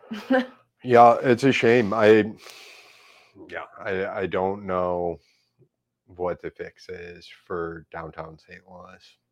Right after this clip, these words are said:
Speaker 2: You know, and I grew up up there. I went to Gateway, like, you know, I grew up in, uh, in Dogtown, but,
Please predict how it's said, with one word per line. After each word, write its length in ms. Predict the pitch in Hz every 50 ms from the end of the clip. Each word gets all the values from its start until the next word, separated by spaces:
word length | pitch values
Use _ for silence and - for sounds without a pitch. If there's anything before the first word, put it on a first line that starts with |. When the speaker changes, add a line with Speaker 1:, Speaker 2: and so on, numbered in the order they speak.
| _ _ _ _ _ _ _ _ _ _ _ _ _ _ _ _ _ _ _ _ _ _ _ _ _
Speaker 2:
You 200 | 104 90 85 82
know, 140 | 78 87 90
and 80 | 90 95
I 120 | 101 117
grew 160 | 120 135 131 123
up 80 | 117
up 120 | 123 110 -
there. 160 | 123 113 113
I 60 | 110
went 140 | 110 110 104
to 80 | 113 98
Gateway, 480 | 98 98 98 98 101 104 104 104 101
like, 420 | 95 92 95 90 90 90 87 - - -
you 140 | 104 98 90
know, 300 | 87 87 87 85 85 92 92
I 140 | 95 101 98
grew 200 | 95 104 101 92
up 140 | 87 - _ _ - -
in, 280 | - 180 170 160 160 - _ - -
uh, 320 | 208 196 180 180 - - - - - _ _ _ _ _ -
in 160 | 107 95 87
Dogtown, 640 | 82 92 95 101 107 - 87 82 82 82 82 82 80
but, 360 | 92 90 87 85 82 80